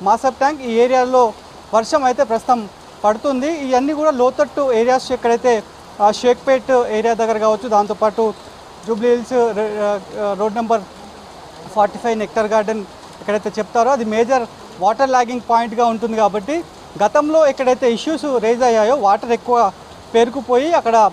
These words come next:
జామ్ ప్యాక్ వాటర్ అయ్యేదో, వాటర్ లాగింగ్ అయ్యేదో, ఆ ఏ ప్రాంతాల్లో మళ్ళీ ఇప్పుడు వాటర్ లాగింగ్స్ కూడా అక్కడ ఏర్పా-, అంటే, అక్కడ, అక్కడ ఏర్పడుతున్నాయి. So, వాటికి సంబంధించి కూడా ఇప్పటికే జిహెచ్ఎంసీ కొన్ని మాన్సూన్ టీంలను కూడా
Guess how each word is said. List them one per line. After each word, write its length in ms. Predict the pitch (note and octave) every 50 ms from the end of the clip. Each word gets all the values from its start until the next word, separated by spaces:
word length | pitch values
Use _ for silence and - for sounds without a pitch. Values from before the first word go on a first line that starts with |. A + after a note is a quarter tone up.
| - - - - - - E3 D#3
జామ్ 220 | G#3 G#3+ A#3+ B3
ప్యాక్ 280 | A3+ C4+ C4+ B3+ B3+ -
వాటర్ 320 | A3+ G#3 G3+ G#3 A3 A#3+
అయ్యేదో, 280 | A#3+ A3+ A3+ A3 G3 A#3+
వాటర్ 400 | C#4+ D4+ A#3+ G#3+ G3+ G#3 G#3+ G#3+
లాగింగ్ 300 | A3+ A3+ A3+ A3+ A3 G#3
అయ్యేదో, 220 | G#3+ G3+ G3 G#3
ఆ 200 | B3+ C#4 B3+ A3
ఏ 140 | A3 A3+ B3+
ప్రాంతాల్లో 480 | B3+ - B3+ B3 A#3+ A3+ A#3 A#3 C4 C#4+
మళ్ళీ 220 | B3 G#3+ A3+ A3+
ఇప్పుడు 340 | A3+ - A#3+ A#3+ B3 A3+ G3+ - - - - - - -
వాటర్ 260 | G3+ G#3+ G#3+ B3+ B3
లాగింగ్స్ 360 | B3 B3 A#3+ A3 A#3+ A#3 -
కూడా 340 | - A#3+ A3+ A#3+ A3+ G3+ F#3+ - - - - - - - - -
అక్కడ 220 | F#3+ - B3 A#3 A3+
ఏర్పా-, 340 | G#3+ A3 A3+ G#3+ - B3+
అంటే, 340 | A#3+ G#3+ G#3 G#3 A3+ G#3+ B3+
అక్కడ, 160 | A#3+ - A3
అక్కడ 440 | G#3 G#3+ G#3 - G#3 G#3+ G#3 - G3+
ఏర్పడుతున్నాయి. 640 | G3 G#3 A#3 G#3+ B3 B3 A#3+ A#3+ - A#3+ C4 D4+ E4+
So, 320 | - - C#4+ C#4 C4+ C4 B3+ - - - - - -
వాటికి 360 | - F#3+ A#3+ B3+ D4+ B3+ C#4+
సంబంధించి 480 | D4+ C#4+ C4 C4 B3 B3 A#3+ A3+ - G3
కూడా 180 | A#3 A#3+ A3+
ఇప్పటికే 420 | B3 A3 A3 B3 A#3+ - B3 B3 A#3
జిహెచ్ఎంసీ 680 | F3+ G#3 A3 A3 A3 A#3+ A3+ A3 - A#3 A#3 A3 G3+ - - - - - - -
కొన్ని 180 | - A3 G#3+ G#3+
మాన్సూన్ 440 | G3+ G3 G3+ A3 A#3 - B3 A#3+ G#3+
టీంలను 380 | A#3+ A#3 A3+ A3+ A3 G#3+ G#3+
కూడా 280 | F#3+ A3 G#3 G#3+ G3+